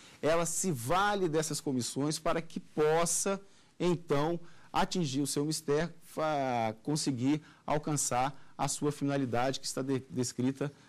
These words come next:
na Constituição da O I T, enfim, e que pauta toda essa sua a-, atividade. E, por fim, a repartição internacional do trabalho, né,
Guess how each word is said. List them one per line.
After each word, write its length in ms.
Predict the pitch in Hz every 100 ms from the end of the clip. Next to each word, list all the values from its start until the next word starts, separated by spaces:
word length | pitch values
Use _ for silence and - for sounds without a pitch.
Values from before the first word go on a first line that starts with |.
| -
na 220 | 123 135
Constituição 800 | - 139 - 127 - 113 113 120 147 - _ _
da 220 | - 117 117
O 80 |
I 60 | 113
T, 160 | - 120
enfim, 640 | 143 151 131 - 127 147
e 60 | 147
que 120 | 147
pauta 360 | - 117 123 123
toda 340 | 113 120 123
essa 480 | - 123 - 127 147 - -
sua 420 | - - 120 123 -
a-, 320 | - 131 -
atividade. 800 | 127 - 123 143 113 87 95 104 - - - - -
E, 320 | 220 240 233 - - -
por 140 | 233
fim, 380 | - - 175 202 - - - - -
a 100 | 175
repartição 720 | 190 175 175 - - 147 156
internacional 540 | 190 160 151 135 120
do 80 | 123
trabalho, 560 | 165 165 139 143 190 202 - - -
né, 340 | 110 123 165